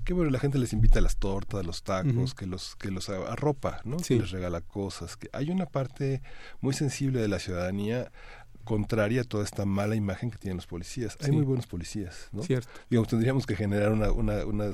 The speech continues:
Speaker 1: una, un, un tema de cuidado hacia ellos, ¿no?
Speaker 2: Exacto, de respeto también, ¿no? Eh, porque ¿cómo podemos esperar que alguien, este, nos cuide si no lo respetamos, ¿no? Si yo voy y cacheteo al policía, o, o lo,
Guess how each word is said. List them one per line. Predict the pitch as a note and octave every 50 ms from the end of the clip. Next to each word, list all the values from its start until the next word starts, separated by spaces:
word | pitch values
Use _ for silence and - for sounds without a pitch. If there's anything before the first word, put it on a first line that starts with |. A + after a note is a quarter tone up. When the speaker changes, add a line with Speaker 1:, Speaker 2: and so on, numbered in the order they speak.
| - -
Speaker 1:
una, | A#2 G#2+ G#2 G2+ - -
un, | A2+ G#2+ G2+ G#2 G#2 G2 - -
un | A2 A2 G#2
tema | G#2+ A2 A2 A2
de | G#2
cuidado | - - F#2+ F2+ F2+ G2+ A#2+ A#2
hacia | G2 - - C2+ B1
ellos, | B1+ - - - - - - -
¿no? | -
Speaker 2:
Exacto, | - - - B2 A#2+ B2 - - - - - - - - -
de | - A#2+ A#2
respeto | G#2 G#2+ G#2 - - - F3 E3+ - - - - - - -
también, | - A#2 A2+ A#2 B2+ A#2+ - -
¿no? | - C3+ D#3 F#3+
Eh, | D3+ B2+ - - - - - - - - -
porque | - C3+ B2+ - C#3+ C#3 C3+ C3+ C3+ C3+ - - - - - - - - - - - -
¿cómo | - D#3+ F3 E3+
podemos | - E3 D#3+ E3 C#3+
esperar | D3 C3+ - D3+ D3 C#3+ C#3 C3
que | C3+ - C3
alguien, | B2 B2+ C3 C3+ C3 B2+ B2 A2 - - -
este, | D#3 A#2 A2 - - - - - A2+
nos | A2+ A#2 - -
cuide | - D3+ C3+ C3+
si | C3+ - B2+
no | B2+
lo | B2+ B2+
respetamos, | B2 B2 A#2 - - A#2 - C3 A#2 A2 - - - -
¿no? | - C#3+ F3 F3+ - - - - - - - - - - - - - - - - -
Si | - - C3+
yo | C#3+ D#3 D#3+
voy | D#3 D#3+ D#3+
y | D3 C#3
cacheteo | - B2+ A#2 - B2 A#2+ - D3 C#3+ C#3
al | C3 B2
policía, | B2 - B2 B2 C3 - - D#3+ D3+ D3
o, | C3 B2 B2 -
o | - A#2
lo, | A#2 A#2 A2+ A#2